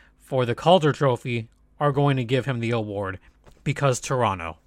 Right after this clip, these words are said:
So that's what I think is going to happen, but that's not what should happen. So I want to hear your thoughts on this. Like, why do you think Trevor Zegras should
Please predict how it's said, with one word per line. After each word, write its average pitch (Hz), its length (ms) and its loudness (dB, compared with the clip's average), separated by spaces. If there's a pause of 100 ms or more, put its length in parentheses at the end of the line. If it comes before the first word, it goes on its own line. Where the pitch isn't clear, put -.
(420)
So 139 440 -2
that's 135 300 4
what 135 260 -2
I 117 200 0
think - 500 -6
is 110 240 -6
going 110 320 -2
to 175 140 2
happen, 185 480 0 (420)
but 147 160 0
that's 139 220 0
not 131 200 -4
what 131 220 -4
should 160 400 8
happen. 98 540 -2 (500)
So 131 320 -2 (140)
I 147 100 8
want 202 240 6
to 185 80 4
hear 185 160 4
your 175 160 6
thoughts 170 260 0
on 127 140 -4
this. 98 340 -10
Like, 117 240 -2 (600)
why 135 540 2
do 180 80 -2
you 170 160 0
think 160 260 -4
Trevor 151 280 0
Zegras 127 500 -2 (360)
should 156 680 2